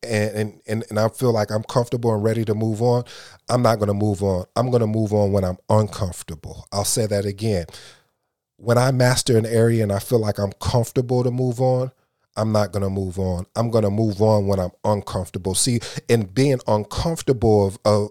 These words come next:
of, of the next step in this process, which I've been talking about, that really makes, that I know I have to do, that I have been hesitant, is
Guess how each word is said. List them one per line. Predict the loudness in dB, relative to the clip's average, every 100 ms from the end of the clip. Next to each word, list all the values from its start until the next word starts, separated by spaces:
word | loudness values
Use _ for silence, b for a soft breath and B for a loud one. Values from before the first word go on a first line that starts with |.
| 0
of, | 0 2
of | 0
the | 0
next | 0 -2 -2
step | -2 -2 -2
in | -4
this | -4 -4
process, | -4 -2 -2 -2 -4
which | -6
I've | -6 -6
been | -6 -6
talking | -2 -2 -2 -4
about, | -4 -2 -4 -6 B B B
that | 0 0 -6 _ _ _
really | -20 -4 2 2 2
makes, | 0 0 -4
that | -2 2 4
I | 2
know | 4 4 4
I | 2
have | -2 -4 -6
to | -8
do, | -2 0 0 -4 B B B
that | -4 -2 -2
I | -2 -2
have | -2 -6 -14 -20 -4
been | -2 -2
hesitant, | -2 0 0 -2 -4 -6 -6 b b b b 2
is | 4 4 2 0 -4